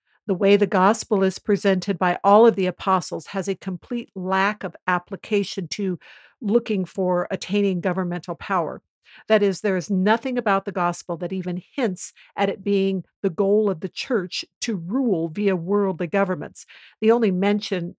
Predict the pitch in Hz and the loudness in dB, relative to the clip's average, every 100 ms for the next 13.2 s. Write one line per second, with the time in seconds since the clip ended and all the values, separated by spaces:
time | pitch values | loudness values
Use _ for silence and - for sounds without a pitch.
0 | - 190 175 - 208 170 - - - 240 | -6 -4 -4 2 2 2 -2 -8 -2 0
1 | 233 185 - - 190 185 170 160 - - | 0 -4 -4 -2 0 0 -2 -8 -12 -4
2 | 170 165 - - - 226 - 226 220 202 | -4 -4 -10 -16 -12 -10 -4 -4 -2 -2
3 | 175 - - 185 170 - - 277 196 - | -4 -6 -10 -8 -8 -12 -8 -6 -6 -8
4 | - 190 185 196 196 185 175 165 165 196 | -6 -6 -4 -2 -2 -2 -4 -6 -4 -4
5 | 196 170 170 190 - 170 160 - - - | -4 -4 -6 -8 -8 -8 -8 -12 -14 -4
6 | 196 190 - 175 156 _ _ _ - - | -2 -2 -6 -6 -8 _ _ _ -20 -20
7 | - - 269 254 233 214 190 196 196 202 | -20 0 2 4 2 4 4 2 0 0
8 | 190 190 175 175 - 196 - 190 202 214 | 0 0 -4 -6 -2 -2 -2 -6 0 0
9 | 196 180 185 - 190 175 - - 208 208 | 2 0 -2 0 0 0 -4 -2 0 0
10 | 277 262 202 - 254 170 175 - - - | -4 -4 -6 -2 0 0 -2 -10 -20 -20
11 | - 226 214 - 226 220 202 - 262 247 | -4 2 2 4 0 0 -6 -2 -2 -2
12 | - 226 202 - - 196 - - 294 190 | -4 -2 -2 -4 -10 -8 -8 -4 -2 -2
13 | - | -6